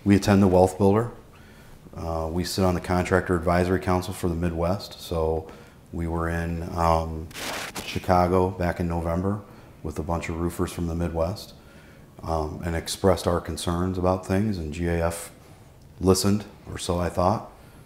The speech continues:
Uh, we'll, we'll find out. Um, so the ongoing training is essential. If I would, if you and I had went to that job site today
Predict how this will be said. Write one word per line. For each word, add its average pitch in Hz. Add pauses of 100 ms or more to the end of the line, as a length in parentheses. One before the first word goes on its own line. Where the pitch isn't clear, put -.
(160)
Uh, 78
we'll, 80 (280)
we'll 90
find 85
out. 87 (760)
Um, 82 (880)
so 95
the 101
ongoing 113
training 90 (520)
is 82
essential. 90 (220)
If -
I 104
would, 113
if 92
you 101
and 127
I 113
had 95
went 92
to 101
that 90
job 90
site 85
today 85